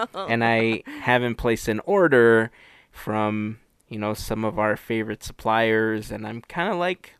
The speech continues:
Speaker 2: "Okay, well, at least I have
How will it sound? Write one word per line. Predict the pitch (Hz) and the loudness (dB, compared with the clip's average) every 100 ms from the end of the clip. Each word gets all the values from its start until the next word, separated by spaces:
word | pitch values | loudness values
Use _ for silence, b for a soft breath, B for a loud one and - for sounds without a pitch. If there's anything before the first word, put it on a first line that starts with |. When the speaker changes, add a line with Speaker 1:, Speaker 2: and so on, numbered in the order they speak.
| B B B B B B - | B B B B B B -2
Speaker 2:
"Okay, | 214 160 143 165 | 0 4 4 4
well, | 151 180 185 - | 4 4 2 -2
at | 131 | -6
least | 143 180 - | -4 -6 -4
I | 165 | -4
have | 156 170 170 | 0 0 0